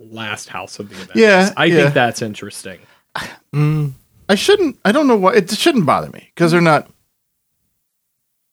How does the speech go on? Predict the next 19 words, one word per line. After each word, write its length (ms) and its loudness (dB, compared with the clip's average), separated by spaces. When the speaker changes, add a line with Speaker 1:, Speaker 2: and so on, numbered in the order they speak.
Speaker 2:
doing 220 2
anything 260 2
to 40 0
me 140 0
directly, 460 -4
but 160 -8
I 60 -2
just 180 -8
don't 160 0
understand 460 -2
it, 60 -6
I 60 -4
guess, 220 -8
is 160 -18
where, 160 -4
and 100 0
I 40 0
get 200 -4
angry. 280 0